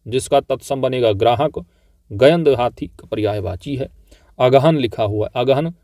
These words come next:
का तत्सम रूप कौन सा होगा, अगहन का तत्सम रूप होगा अग्रहायण, ऑप्शन यहाँ पर ही सही जवाब है। नेक्स्ट, निम्नलिखित में से तत्सम शब्द की पहचान करनी है। तत्सम शब्द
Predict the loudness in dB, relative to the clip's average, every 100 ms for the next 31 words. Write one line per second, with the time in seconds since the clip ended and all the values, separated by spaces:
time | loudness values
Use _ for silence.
0 | _ -4 -2 -2 -2 -2 -2 -2 -6 -8
1 | -8 -8 -6 -4 -4 -2 0 0 0 _
2 | _ _ _ _ _ _ _ _ 2 6
3 | 4 4 0 0 -4 -4 -6 -4 -6 -2
4 | 2 4 4 2 _ _ _ -2 0 0
5 | -2 -2 -2 -4 -6 _ -4 -2 0 -2
6 | 0 0 2 2 0 -6 -6 -2 -2 -2
7 | -4 -8 -16 -20 _ _ _ _ _ _
8 | _ _ -8 4 4 4 -4 -20 _ -8
9 | -2 4 4 4 0 0 0 0 0 -2
10 | 0 -2 -2 -2 -2 -2 -6 -6 -4 -2
11 | 2 0 0 -2 -2 0 -4 -6 -18 _
12 | _ _ _ _ -2 -2 -2 -2 -2 -6
13 | -6 -2 -2 -4